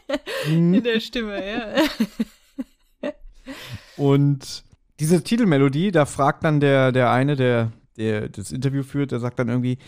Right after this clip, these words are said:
Speaker 2: „Ja, wie war das damals? Habt ihr das alle zusammen eingesungen? Wie war die Stimmung?“ Und dann sagt der Manu,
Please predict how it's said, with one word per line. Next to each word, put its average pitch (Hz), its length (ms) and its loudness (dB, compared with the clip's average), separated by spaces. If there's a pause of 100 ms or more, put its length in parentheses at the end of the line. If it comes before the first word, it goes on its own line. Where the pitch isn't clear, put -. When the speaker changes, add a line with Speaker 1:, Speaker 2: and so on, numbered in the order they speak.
(180)
Speaker 2:
„Ja, 135 140 6
wie 139 100 6
war 135 160 6
das 156 160 -2
damals? 127 300 0
Habt 117 160 -4
ihr 127 60 0
das 117 120 -2
alle 117 200 -2
zusammen 135 320 0
eingesungen? 165 680 2
Wie 120 140 2
war 107 100 2
die 107 100 -4
Stimmung?“ 175 520 -2
Und 131 340 2
dann 113 180 2
sagt 120 280 -4
der 120 120 -2
Manu, 113 560 2